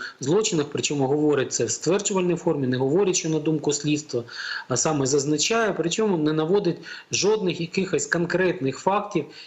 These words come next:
які би свідчили безпосередньо про вчинення особою якогось кримінального злочину і в чому це полягало. Тим більше ті, м, та інформація, яка була поширена, що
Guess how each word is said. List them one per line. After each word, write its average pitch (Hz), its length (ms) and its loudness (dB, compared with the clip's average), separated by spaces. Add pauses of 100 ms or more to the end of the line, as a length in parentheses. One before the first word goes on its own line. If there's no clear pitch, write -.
(100)
які 156 240 -2
би 160 120 2
свідчили 165 540 0
безпосередньо 151 800 0
про 165 300 2
вчинення 170 540 2
особою 151 500 2 (300)
якогось 156 360 2
кримінального 139 600 2
злочину 151 420 0
і 123 40 2
в 120 60 -2
чому 170 300 0
це - 180 0
полягало. 139 500 0 (560)
Тим 143 140 0
більше 170 560 2
ті, 175 400 0 (180)
м, 143 640 0
та 170 120 2
інформація, 160 580 0
яка 143 160 0
була 143 180 2
поширена, 180 520 0
що 131 220 -2